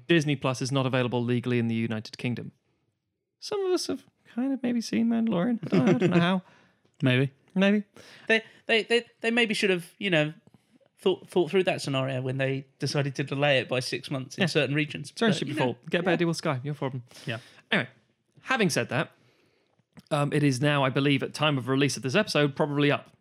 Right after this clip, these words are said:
Speaker 1: It's twenty-fourth of March, so it's
Speaker 3: Mm.
Speaker 1: thereabouts. Um, and a proposed Disney Plus thing, 'cause obviously they're desperate, well, not desperate for content, 'cause Disney made a ton already. It's like,
Speaker 2: Mm.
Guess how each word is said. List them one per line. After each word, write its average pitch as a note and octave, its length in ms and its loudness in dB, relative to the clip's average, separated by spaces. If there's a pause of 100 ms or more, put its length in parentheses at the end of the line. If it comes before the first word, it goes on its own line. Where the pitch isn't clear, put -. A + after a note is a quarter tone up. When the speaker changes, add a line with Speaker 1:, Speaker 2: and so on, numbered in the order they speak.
Speaker 1:
It's - 100 -14
twenty-fourth C3+ 300 -4
of B2 60 -6
March, C3 220 -2
so C3 140 -4
it's C#3+ 80 -6
Speaker 3:
Mm. C#3 180 -6 (380)
Speaker 1:
thereabouts. C#3+ 500 -2 (540)
Um, C3+ 420 0 (180)
and D#3 520 0 (840)
a D3+ 60 0
proposed D3 400 0
Disney C#3 220 0
Plus C#3+ 160 -2
thing, D3 100 2
'cause C3+ 80 -2
obviously C#3+ 240 2
they're C#3 80 4
desperate, C3+ 500 -2
well, C#3 140 -2
not A#2 160 -8
desperate A#2+ 240 -6
for C3 60 -12
content, C#3 320 -4
'cause B2 80 -8
Disney B2+ 260 -2
made C3 260 0
a B2 60 -4
ton B2+ 200 -2
already. B2+ 220 0
It's A#2+ 120 -4
like, D3+ 140 -4
Speaker 2:
Mm. D3 100 0